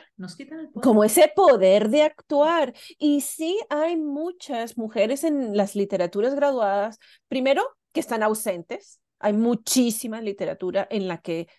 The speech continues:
Speaker 2: son los hombres los que son los actores principales, el personaje principal, y
Speaker 1: Ujú.
Speaker 2: estamos luego, eh, relegadas a roles estereotípicos. Y, mm,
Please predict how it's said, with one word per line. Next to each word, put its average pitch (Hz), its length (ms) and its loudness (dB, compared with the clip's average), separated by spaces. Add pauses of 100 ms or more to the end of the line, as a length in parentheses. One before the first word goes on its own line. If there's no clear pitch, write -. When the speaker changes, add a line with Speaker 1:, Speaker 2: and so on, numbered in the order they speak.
(120)
Speaker 2:
son 180 300 0
los 196 260 0
hombres 180 720 -2
los 180 160 -10
que 160 100 -10
son 165 440 -8
los 190 840 -2
actores 185 600 -6
principales, 190 720 -2
el 269 180 2 (160)
personaje 175 480 -6
principal, 175 720 -8 (420)
y 330 80 4
Speaker 1:
Ujú. - 20 6
Speaker 2:
estamos 269 460 2
luego, 220 460 2 (340)
eh, 220 180 6
relegadas 185 880 2 (100)
a 214 580 -4 (120)
roles 175 580 -6
estereotípicos. 196 1040 -8 (500)
Y, 262 260 0
mm, 240 460 -4